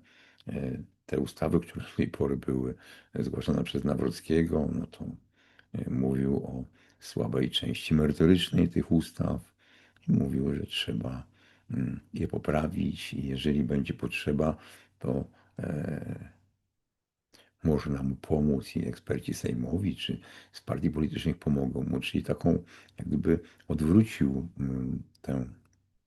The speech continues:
odbił tę piłeczkę i pokazał, że,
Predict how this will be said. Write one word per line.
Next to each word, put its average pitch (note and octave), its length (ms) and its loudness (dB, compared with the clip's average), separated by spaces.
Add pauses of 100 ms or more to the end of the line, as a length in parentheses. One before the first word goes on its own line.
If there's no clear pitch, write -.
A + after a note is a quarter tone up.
(460)
odbił E2+ 280 8
tę C2+ 160 2
piłeczkę C#2+ 580 2 (420)
i - 80 0
pokazał, C#2+ 580 0
że, D2 280 2